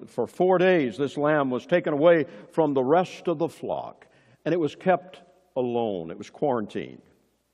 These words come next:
The great Spurgeon proposes two reasons for this. I think he's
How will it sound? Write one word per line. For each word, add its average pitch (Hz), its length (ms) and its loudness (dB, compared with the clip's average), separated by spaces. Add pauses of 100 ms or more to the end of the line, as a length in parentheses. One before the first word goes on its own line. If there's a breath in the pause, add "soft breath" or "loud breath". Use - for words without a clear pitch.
(2000)
The - 60 -14
great 120 240 0
Spurgeon 117 500 -2
proposes 117 640 -4
two 139 160 -4
reasons 120 400 -2
for 107 120 -6
this. 107 220 -4
I 107 140 0
think 123 180 -8
he's 95 200 -10